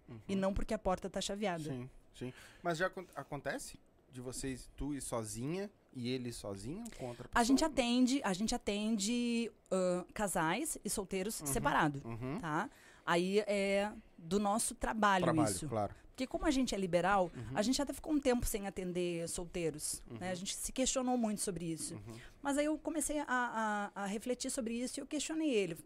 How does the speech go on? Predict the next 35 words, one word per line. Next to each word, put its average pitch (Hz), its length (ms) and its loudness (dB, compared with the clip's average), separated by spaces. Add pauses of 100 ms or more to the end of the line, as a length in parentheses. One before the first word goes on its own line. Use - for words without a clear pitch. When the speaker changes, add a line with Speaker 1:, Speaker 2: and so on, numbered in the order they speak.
Speaker 1:
Eu - 60 -6
pensei, 254 280 -2
"Cara, 214 340 0
olha 277 100 -2
só, 170 240 -4 (320)
se - 80 -2
a 262 40 2
gente 339 220 0
faz 294 300 -2
troca, 180 460 2
se - 100 -8
a 208 40 -4
gente 262 200 2
fica 302 240 -6
com 247 160 -4
outras 220 240 -4
pessoas 175 800 -2 (280)
porque - 200 0
a 269 40 2
gente 240 220 0
gosta, 185 720 4 (440)
não 330 180 2
faz 339 140 2
sentido 247 340 0
pra 196 160 2
mim 208 140 -2
não 240 180 0
monetizar 240 540 0
isso, 196 220 -2
já 208 100 0
que 214 80 -6
eu 220 40 -2
trabalho 208 300 2
com 269 140 2
sexo." 170 440 -2